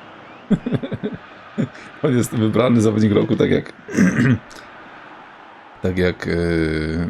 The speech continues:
co roku w mojej drużynie głównej, Koller, nie? Tutaj chyba najlepszy zawodnik, tak myślę. To nie, podsumowanie na koniec sezonu zrobimy sobie zawodników. Czy przegramy, czy nie, no,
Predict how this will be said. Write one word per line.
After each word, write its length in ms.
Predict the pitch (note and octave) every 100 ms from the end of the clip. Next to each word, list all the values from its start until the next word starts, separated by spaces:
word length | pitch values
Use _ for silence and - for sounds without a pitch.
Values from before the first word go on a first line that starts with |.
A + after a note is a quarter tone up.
| F2+ - G#2
co 120 | G#2
roku 260 | G2 - F#2+
w 20 |
mojej 180 | G2 F#2
drużynie 260 | F#2+ G2+
głównej, 340 | G#2+ G#2+ F#2+ E2+
Koller, 440 | A2+ G2 F2+ D#2
nie? 180 | F2 G#2+ - - - _ _ _ _ _ _ -
Tutaj 260 | A#2 A2
chyba 320 | - G#2 G2 F#2+ - - - G#2
najlepszy 360 | G2 G#2+ -
zawodnik, 600 | G2+ F#2+ F2+ F2 A2 B2
tak 140 | G2 F#2+
myślę. 500 | F#2+ - G#2 G#2 B2 - - - - - - - _ _ _ - - _ _ -
To 80 |
nie, 120 | A#2+ A2
podsumowanie 500 | G#2 - A2 A#2 G2
na 80 |
koniec 220 | F2+ G2+ -
sezonu 280 | G#2 G2
zrobimy 360 | E2 F2 E2+ E2
sobie 180 | F2 F2
zawodników. 720 | F2+ F2+ G2+ - G#2 G#2+ - - - - - - - - - - - - -
Czy 40 |
przegramy, 440 | B2+ B2 G2+ A#2 A2+
czy 140 | F#2
nie, 160 | F#2
no, 120 | F#2+